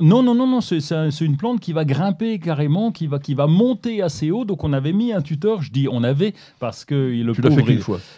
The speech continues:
Speaker 1: euh, on l'a fait, on l'a eu deux années de suite, donc c'était bien, mais une année, euh, pas comme les autres, il a gelé. Et de, oui, il fait un peu frais chez nous là-bas, et donc, euh, il n'était pas très résistant au froid, donc, euh, il a passé l'arme à gauche, mais on utilisait ses feuilles, on pouvait cueillir régulièrement.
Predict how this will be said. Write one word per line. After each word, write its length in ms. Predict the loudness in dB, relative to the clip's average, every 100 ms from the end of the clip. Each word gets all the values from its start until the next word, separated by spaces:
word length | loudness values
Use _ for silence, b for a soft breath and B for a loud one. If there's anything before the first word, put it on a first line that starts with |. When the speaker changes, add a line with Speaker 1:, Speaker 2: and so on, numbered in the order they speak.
| B
Speaker 1:
euh, 240 | 0 2
on 180 | 2 2
l'a 120 | 0
fait, 340 | 0 2 0 0
on 120 | 0
l'a 100 | 2
eu 120 | 2
deux 280 | 2 0 0
années 200 | -2 -4
de 40 |
suite, 380 | -6 -6 -4 -2 -2 -2 B -2
donc 220 | -2 0
c'était 260 | 0 2
bien, 260 | 4 4 4
mais 320 | 4 4 4
une 360 | 2 0 0 0
année, 340 | 0 0 -2
euh, 300 | -4 -4 -6 -8 -8
pas 100 | -4
comme 220 | 0 2
les 180 | 2 0
autres, 160 | -2
il 100 | -2
a 60 | 0
gelé. 320 | 2 0 0 -6 B B
Et 240 | -6 -4 -2
de, 160 | 0
oui, 160 | 0 0
il 40 |
fait 120 | -2 -6
un 60 |
peu 140 | -6 -6
frais 200 | -4 -4
chez 200 | -2 0
nous 140 | 0
là-bas, 440 | 0 0 0 0
et 80 | 0
donc, 240 | 0 0 0
euh, 240 | 0 -2
il 160 | -2 -4
n'était 200 | -6 -6
pas 200 | -6 -6
très 260 | -6 -4
résistant 560 | -2 -4 -6 -8 -4 -2
au 80 | -2
froid, 300 | -4 -4 -2
donc, 240 | -4 -4
euh, 240 | -4 -4
il 100 | -4
a 80 | -6
passé 300 | -6 -6 -6
l'arme 180 | -6 -4
à 80 | -2
gauche, 240 | -2 0
mais 140 | 0 2
on 160 | 2
utilisait 460 | 2 2 0 0 0
ses 160 | 0 -2
feuilles, 160 | -2 -2 -2
on 40 |
pouvait 220 | -2 -4
cueillir 400 | 0 2 2 0
régulièrement. 640 | -2 0 2 0 -2 -6